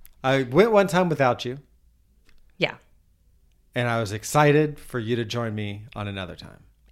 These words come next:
Speaker 2: And then we went twice.
Speaker 1: No, we went once.
Speaker 2: We went once, and then you went once
Speaker 1: I went
Speaker 2: without me
Speaker 1: another
Speaker 2: again.
Speaker 1: time, yes.
Speaker 2: So this was a just egg burrito. We added avocado, and it had,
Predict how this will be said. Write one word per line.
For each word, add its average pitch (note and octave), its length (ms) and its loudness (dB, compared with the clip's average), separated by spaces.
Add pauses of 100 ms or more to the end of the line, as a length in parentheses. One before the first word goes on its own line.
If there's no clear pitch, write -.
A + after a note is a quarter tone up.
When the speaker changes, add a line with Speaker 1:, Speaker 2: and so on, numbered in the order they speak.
(100)
Speaker 2:
And E3+ 180 -2
then D#3+ 100 0
we E3+ 100 0
went E3 260 -2
twice. - 460 -4 (460)
Speaker 1:
No, G2+ 180 -8
we F#2+ 140 -14
went E2 160 -16
once. - 160 -16
Speaker 2:
We G3 160 2
went F3 180 2
once, C#3+ 240 0
and D#3 100 2
then D3 140 0
you D3 100 0
went D3 180 -2
once D3+ 180 -4
Speaker 1:
I B2+ 80 2
went B2 60 0 (120)
Speaker 2:
without G#2+ 60 -4
me - 60 -4
Speaker 1:
another C#3 120 -2
Speaker 2:
again. C#3 160 -8
Speaker 1:
time, D3+ 180 -10
yes. - 320 -18 (220)
Speaker 2:
So F#3+ 380 6 (320)
this A#3+ 180 6
was B3 180 4
a F3+ 340 6
just G#3+ 420 2
egg A#3 160 0
burrito. E3+ 520 0 (100)
We G3 120 4
added F#3 240 6
avocado, D#3+ 680 2 (440)
and E3+ 120 4
it E3+ 80 0
had, D#3+ 480 4